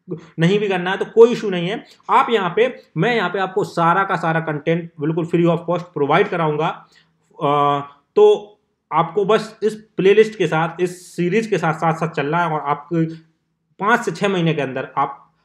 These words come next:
अपनी ड्रीम कंपनी में जॉब कर रहे होंगे। तो मिलते हैं नेक्स्ट वीडियो पे, जहाँ पे हम लोग स्टार्ट करेंगे बेसिक प्रोग्रामिंग स्ट्रक्चर से, उसके बाद हम लोग धीरे-धीरे डीएसए पे आएंगे और उसके बाद प्रोजेक्ट रिज-, अ, रिज्यूमे पे बात करेंगे।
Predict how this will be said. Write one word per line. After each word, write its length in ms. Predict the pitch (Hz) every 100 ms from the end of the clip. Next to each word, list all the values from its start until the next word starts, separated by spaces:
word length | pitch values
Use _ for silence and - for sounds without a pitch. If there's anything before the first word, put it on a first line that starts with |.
| _ -
अपनी 220 | 151 180
ड्रीम 320 | - 165 240
कंपनी 320 | 214 143 135
में 360 | 135 170 165 117
जॉब 220 | 127 117
कर 60 | 113
रहे 160 | 104 98
होंगे। 120 | - _ _ _ _ _ _ _ _ _
तो 60 | 135
मिलते 260 | 139 190 240
हैं 80 |
नेक्स्ट 200 | 233 233
वीडियो 200 | 214 214
पे, 120 | 214 214
जहाँ 240 | 165 180
पे 100 | 185
हम 160 | 175 180
लोग 260 | 190 190 175
स्टार्ट 320 | 165 233 247
करेंगे 500 | 233 208 202 208 208 - -
बेसिक 640 | 117 160 233 - - 254 - _ _ -
प्रोग्रामिंग 600 | 175 180 202 208 220 220 220 _ _ _ -
स्ट्रक्चर 480 | 160 - 165 165 226
से, 300 | - 185 190 - 175
उसके 220 | 165 220
बाद 140 | 208
हम 80 | 190
लोग 200 | 202 170
धीरे-धीरे 640 | 143 180 190 160 170 - -
डीएसए 440 | 127 165 175 185
पे 120 | 180 175
आएंगे 360 | 160 160 165
और 260 | 165 151 151
उसके 240 | 147 -
बाद 180 | 127 135
प्रोजेक्ट 640 | - _ 156 165 175 170 151
रिज-, 320 | 135 139 160
अ, 220 | 143 143
रिज्यूमे 380 | 139 139 160 156
पे 140 | 160
बात 240 | 143 139 139
करेंगे। 400 | 139 135 151